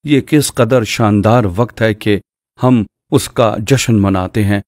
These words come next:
जो कि जमीन पर आ गया। वही जो सब चीजों पर गालिब आया है, वही जो कुल इल्म की मोहरों को खोलने के लायक है,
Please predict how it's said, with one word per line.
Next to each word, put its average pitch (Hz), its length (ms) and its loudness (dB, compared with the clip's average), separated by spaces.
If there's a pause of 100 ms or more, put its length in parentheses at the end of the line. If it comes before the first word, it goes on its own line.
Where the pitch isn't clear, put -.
(220)
जो 123 140 0
कि 110 180 -2
जमीन 104 460 2
पर 95 160 -2
आ 101 220 -4
गया। 90 220 -6 (320)
वही 208 220 0
जो 170 140 0
सब 147 300 -4
चीजों 120 340 0
पर 104 240 -2 (320)
गालिब 113 420 0
आया 95 220 -2
है, 90 180 -6 (340)
वही 170 280 0
जो 151 260 0 (180)
कुल 202 280 0 (120)
इल्म 165 260 0
की 139 200 -4
मोहरों 123 480 0
को 110 160 -2
खोलने 127 540 -2
के 107 180 -2
लायक 95 440 -2
है, 95 220 -6